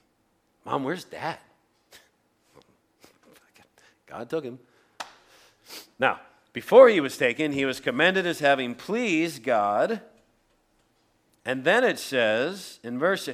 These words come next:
"Without faith, it is impossible to please God. For whoever would draw near to God must believe that he exists, but also that God rewards those who seek him."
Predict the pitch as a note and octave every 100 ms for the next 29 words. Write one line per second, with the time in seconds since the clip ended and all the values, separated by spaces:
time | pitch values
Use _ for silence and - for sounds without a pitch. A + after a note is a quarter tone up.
0 | - - - A#2 E3+ G3 A#3 - E3 E3+
1 | F3+ C#3+ D#3+ D3 C#3+ D3 D#3+ D#3+ D3+ D3+
2 | D3+ D3 - D3 D3 C#3+ A2+ C3+ D#3+ C#3+
3 | F#2+ F2 - G#2+ - - - A#2+ A#2+ G#2+
4 | G#2+ G#2 G#2+ A2+ G#2 A#2 G#3 A3+ C#3+ A#2+
5 | A2 A2+ A#2 A#2 D3 D#3 - D3 C3 C#3
6 | C3+ B2 G#2+ C#3 A#2+ G2 F#2+ A2+ A#2+ F3
7 | - - - _ _ _ _ _ _ _
8 | _ _ _ _ _ _ _ _ _ _
9 | - G2+ B2+ C#3+ E3 G#3 - C#3 G2+ D#2
10 | - _ _ _ _ _ _ _ _ _
11 | A2+ F#2+ A#2 A#2+ G#2+ A#2 A2 A2 G#2+ G#2
12 | G#2 G2+ - F2+ - F#2 - C#2